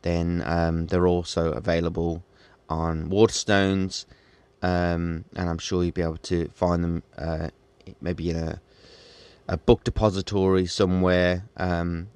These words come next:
I'm, I, I know that my books, uh, uh, have been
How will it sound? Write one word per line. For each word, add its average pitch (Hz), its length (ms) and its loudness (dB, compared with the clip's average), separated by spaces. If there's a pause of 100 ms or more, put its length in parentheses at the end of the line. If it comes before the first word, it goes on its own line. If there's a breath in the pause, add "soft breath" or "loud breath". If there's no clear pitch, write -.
(120)
I'm, 95 220 -2
I, 90 160 0 (200)
I 92 60 -2
know 92 160 2
that 85 100 -2
my 87 200 -2
books, - 540 -6
uh, 85 380 0 (880 soft breath)
uh, 82 260 -2 (100)
have 90 200 -2 (140)
been 90 460 2